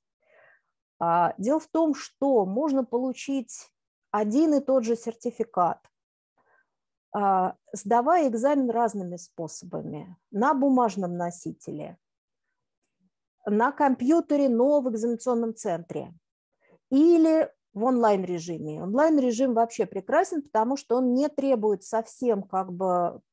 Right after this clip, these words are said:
посещения экзаменационного центра, его можно сдать, вот, не выходя из дома, при условии, что у вас есть интернет-соединение, и при условии, что у вас есть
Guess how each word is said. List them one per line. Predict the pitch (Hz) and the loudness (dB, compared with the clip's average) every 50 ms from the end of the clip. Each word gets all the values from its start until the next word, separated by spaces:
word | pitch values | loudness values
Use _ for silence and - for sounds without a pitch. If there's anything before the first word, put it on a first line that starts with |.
| _ _ _ _ _ _ _ | _ _ _ _ _ _ _
посещения | - 220 220 - 240 220 - - - 240 220 208 202 | -4 -4 -2 -2 -2 -4 -2 -2 0 0 2 2 0
экзаменационного | 196 190 202 208 202 185 - - 220 202 190 185 180 202 | -2 -2 -2 -2 -4 -4 -6 -6 -4 -4 -4 -6 -6 -8
центра, | 202 - - 330 370 370 349 - 311 294 285 | -8 -4 -2 0 0 0 0 0 2 2 2
его | 269 214 196 196 226 285 | 2 0 -2 -2 -2 -2
можно | 269 240 226 247 254 220 226 202 | 0 0 0 -2 -2 -2 -4 -6
сдать, | 190 196 185 214 233 247 247 - - | -6 -6 -4 -2 -2 -2 -2 -6 -8
вот, | 185 196 220 - | -10 -10 -8 -6
не | 214 196 | -6 -4
выходя | 185 196 - - 196 202 196 208 202 196 | -4 -4 -2 -2 -2 -2 0 0 -2 -2
из | 196 208 | -2 -2
дома, | 220 294 370 392 359 320 247 | 0 2 2 4 2 2 0
при | - 226 220 | 0 0 0
условии, | 208 208 - 269 285 294 269 233 | 0 0 -2 -2 -2 0 0 -2
что | 226 - _ 220 208 | -4 -4 _ -6 -4
у | |
вас | 208 208 202 - - | -4 -6 -6 -6 -2
есть | 226 226 208 208 - | -2 -2 -2 -2 -4
интернет-соединение, | 202 185 185 202 202 202 202 190 185 - - - 190 190 190 214 233 262 339 415 427 392 359 285 247 | -8 -8 -6 -6 -6 -4 -4 -6 -8 -8 -6 -6 -6 -4 -2 0 0 2 4 4 2 2 2 0 -2
и | - | 0
при | - 214 | 0 0
условии, | 220 220 - - 302 320 285 240 | 0 0 0 -2 -2 0 0 0
что | 220 - _ 226 214 | -2 -2 _ -6 -2
у | |
вас | 214 233 262 254 - | -2 -2 -4 -4 -6
есть | - 196 208 240 226 - - _ | -8 -6 -6 -6 -6 -10 -14 _